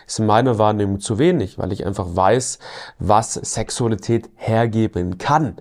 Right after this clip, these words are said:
wenn man sich ein bisschen damit beschäftigt.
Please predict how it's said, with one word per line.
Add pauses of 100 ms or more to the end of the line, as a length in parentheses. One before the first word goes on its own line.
(360)
wenn
man
sich
ein
bisschen
damit
beschäftigt.